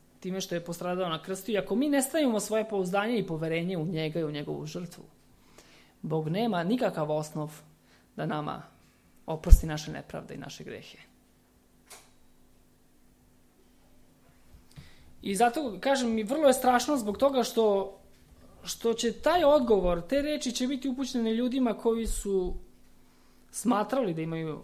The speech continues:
jednostavno zajednicu sa Isusom. Oni su mislili, „Hej, pa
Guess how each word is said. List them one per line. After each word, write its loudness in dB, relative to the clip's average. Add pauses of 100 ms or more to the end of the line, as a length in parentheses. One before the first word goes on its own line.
(120)
jednostavno -8
zajednicu -8
sa -10
Isusom. -12 (1080)
Oni -6
su -6
mislili, -6
„Hej, 8
pa -6